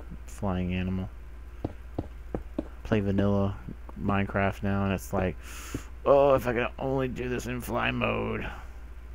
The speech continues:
it would be so cool. You do get to be able to build a lot of different things when you're in fly mode, so that's pretty cool.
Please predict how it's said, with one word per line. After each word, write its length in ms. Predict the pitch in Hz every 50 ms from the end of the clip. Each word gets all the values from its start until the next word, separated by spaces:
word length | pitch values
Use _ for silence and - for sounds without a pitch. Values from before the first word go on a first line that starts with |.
| - - - - - - - - - - - -
it 40 | 127
would 140 | 123 123 120
be 140 | 123 123 120
so 320 | - - - 135 123 123
cool. 680 | - - - 120 117 120 120 120 120 117 120 117 110 - - - - - - - - - - - - - - - - - - - - - - - - - - - - -
You 80 | 101
do 100 | 143 208
get 220 | 220 196 - - -
to 80 | 104
be 80 | 113 113
able 140 | 117 117 107
to 40 |
build 320 | 95 92 107 92 98 113 113
a 40 | 92
lot 240 | 90 87 90 92
of 60 | 92 90
different 300 | 87 82 - 90 85 -
things 300 | 92 90 90 90 98 107
when 100 | 101 95
you're 100 | 90 85
in 80 | 87
fly 300 | 87 - - 98 95 92
mode, 300 | 85 76 67 65 58 -
so 120 | - 65 -
that's 140 | - 85 -
pretty 180 | - - 71 76
cool. 260 | - 71 71 73 -